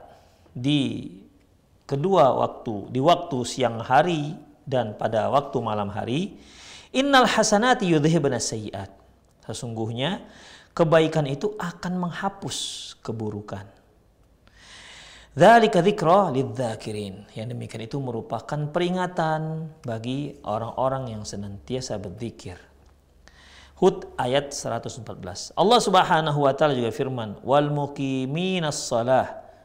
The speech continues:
dan orang-orang yang menegakkan salat, "wal, wal, wal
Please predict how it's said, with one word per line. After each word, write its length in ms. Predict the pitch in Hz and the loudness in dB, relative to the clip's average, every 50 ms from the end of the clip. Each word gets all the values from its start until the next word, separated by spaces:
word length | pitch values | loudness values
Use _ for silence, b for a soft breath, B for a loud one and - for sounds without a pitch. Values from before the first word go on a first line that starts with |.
| B B _ | B B _
dan 240 | - 123 123 123 - | -6 -6 -6 -6 -6
orang-orang 720 | 120 120 120 123 120 120 - - 131 151 165 170 165 151 | -4 -4 -2 -2 -4 -4 -4 0 2 2 2 2 0 -2
yang 160 | 139 127 120 120 117 | -4 -4 -6 -6 -8
menegakkan 640 | 113 113 110 104 - 123 - - - - 120 113 110 | -8 -8 -8 -6 -4 -4 -4 -6 -8 -8 -8 -8 -8
salat, 480 | - - - 131 131 123 110 104 - - 113 | -6 -2 0 0 2 2 0 -2 -4 -2 0
"wal, 240 | 120 127 127 123 - 127 | 0 2 2 2 0 0
wal, 160 | 127 127 131 | 0 2 2
wal 260 | 131 143 151 160 156 | 6 8 8 8 6